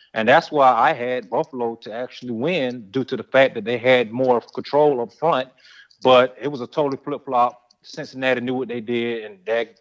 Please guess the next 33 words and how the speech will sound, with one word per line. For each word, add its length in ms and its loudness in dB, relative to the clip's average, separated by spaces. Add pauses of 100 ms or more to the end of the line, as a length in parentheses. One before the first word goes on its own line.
that 180 -10
kid 240 -2
Joe 140 -4
Burrow, 460 0
man, 320 -8 (280)
is 80 -18
something 300 0
special. 560 4 (380)
I 120 6
hope, 380 2
uh, 220 -4
our 260 -6
fans 400 0
and 140 -8
listeners 400 -4
are 260 -6
watching 500 0
the 60 -16
greatness 420 -2
here, 220 0
because 540 -4 (260)
this 220 -4
guy 240 4
here's 220 -2
demeanor, 580 -4 (360)
uh, 220 -2
this 240 -8
guy, 240 4
the 140 -6
way 160 -2
he 200 -6
goes 280 0
about 400 2